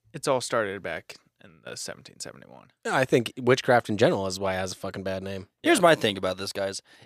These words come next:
Speaker 3: It's, it's okay for Catholics, people to keep saints, like, their finger bone in a, in a display for everyone to see. But, oh, God forbid I wanna put a flower in a bag and call it my,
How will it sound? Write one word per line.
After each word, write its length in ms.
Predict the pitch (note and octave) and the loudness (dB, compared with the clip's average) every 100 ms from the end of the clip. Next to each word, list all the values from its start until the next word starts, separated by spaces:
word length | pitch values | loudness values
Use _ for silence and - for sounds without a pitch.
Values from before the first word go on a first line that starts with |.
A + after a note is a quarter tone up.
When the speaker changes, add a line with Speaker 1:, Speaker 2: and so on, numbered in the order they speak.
| - | 0
Speaker 3:
It's, 360 | E3+ E3 - - | 2 4 2 2
it's 180 | E3+ - | 0 4
okay 400 | G3+ - E3 D3+ | 4 6 4 4
for 560 | - C3 B2 A#2+ A2 | 0 0 4 4 2
Catholics, 680 | G2+ B2+ B2 - A2+ - - - _ _ | -2 2 2 2 -6 -4 -4 -4 _ _
people 360 | - B2 A#2 A2+ | -12 -10 -4 -4
to 360 | G2+ A2 G#2+ G2 | -2 -6 -8 -10
keep 340 | - A2 - | -10 -10 -8
saints, 640 | - - - A2+ G#2+ G#2 - | 2 4 6 4 4 2 -4
like, 160 | G2+ | -4
their 140 | F#2 F#2+ | -4 -8
finger 400 | - B2 A#2+ G#2+ | -4 -2 0 -2
bone 480 | F#2+ F#2+ F#2+ F#2+ G2+ | 0 -2 -2 -6 -10
in 160 | G#2+ G2+ | -12 -10
a, 60 | G2 - | -12 -12
in 120 | A2 | -10
a 20 | |
display 460 | G2 - A#2+ G#2+ G2 | -4 -4 2 2 0
for 120 | F#2+ | -6
everyone 240 | G2+ F#2+ | -8 -8
to 60 | F#2+ | -2
see. 300 | - G2 G2 - - _ - | -2 -2 -6 -14 -20 _ -2
But, 140 | A2 | 2
oh, 120 | G#2 | 2
God 360 | G#2+ B2+ D#3 D3+ | 4 6 6 6
forbid 320 | C#3 C#3+ C#3+ | 4 6 8
I 120 | B2 | 6
wanna 200 | A#2+ B2 | 6 4
put 140 | G#2+ A#2+ | 6 4
a 60 | |
flower 420 | F#2+ A#2 A#2 A2 G2 | 4 6 8 8 6
in 60 | |
a 60 | F#2+ | 2
bag 340 | F#2+ F#2+ F#2+ | 2 2 2
and 220 | F#2 F#2 - | -2 -8 0
call 260 | G#2+ F#2+ | 4 4
it 100 | F#2 | 2
my, 240 | F#2+ F#2 | -2 -6